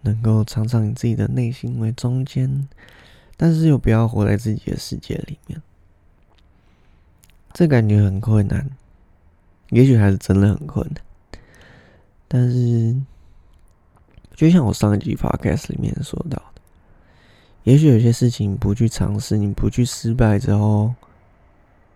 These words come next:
你根本就不会了解说，这一点点的面子根本不重要。我感觉有点在说胡话嘞，还是这集 podcast 就这样结束？原本是想要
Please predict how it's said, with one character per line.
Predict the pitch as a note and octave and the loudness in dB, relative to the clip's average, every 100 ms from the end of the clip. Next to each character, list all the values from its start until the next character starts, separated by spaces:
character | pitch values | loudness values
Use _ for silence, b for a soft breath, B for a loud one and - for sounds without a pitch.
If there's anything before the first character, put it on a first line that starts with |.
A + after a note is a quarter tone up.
| _ | _
你 | G#2 | -2
根 | A#2+ C3+ | 0 2
本 | A2+ | 4
就 | A2 | 2
不 | F#2+ G#2 | 2 2
会 | G2+ | 2
了 | G2+ - - | 0 -2 -4
解 | - - | -4 -6
说， | - - - G1+ C#3 - _ _ _ _ _ _ _ _ _ _ _ _ _ _ _ _ _ _ _ _ _ _ _ _ _ | -4 -4 -2 -2 -4 -8 _ _ _ _ _ _ _ _ _ _ _ _ _ _ _ _ _ _ _ _ _ _ _ _ _
这 | - A#2 | 2 4
一 | A#2 | 4
点 | G#2 | 2
点 | G#2+ F#2+ | 2 0
的 | G2 | 0
面 | A2+ A2 | 0 0
子 | A2 - | -4 -4
根 | A2 | 0
本 | A#2 | 2
不 | - - | 0 -6
重 | - - | -8 -8
要。 | - - _ _ _ _ _ _ _ _ _ _ _ _ _ _ - - - - - | -10 -10 _ _ _ _ _ _ _ _ _ _ _ _ _ _ -20 -20 -20 -6 -2
我 | |
感 | E3+ D3+ | 4 6
觉 | A#2+ A#2 | 8 8
有 | C#3 | 6
点 | B2 | 4
在 | B2 | 2
说 | D3 C#3 C#3 | 2 2 2
胡 | - G#2+ | 2 0
话 | B2 C#3 B2 G#2 | 2 2 2 0
嘞， | - C#3 D3+ D#3+ - | 0 -2 -2 -6 -6
还 | D3 | -2
是 | D#3 | 2
这 | D#3+ | 2
集 | C3 B2+ | 4 2
podcast | - C3 C3 B2+ A2+ | 0 -2 -2 0 0
就 | A#2 | 0
这 | A#2 | 2
样 | A2+ | 0
结 | G#2+ - - | 0 -2 -2
束？ | - A2+ | 0 4
原 | A#2+ C3+ | 4 4
本 | C3 | 2
是 | C3 | 0
想 | C3+ A2 | -2 0
要 | A#2 A#2+ | 2 2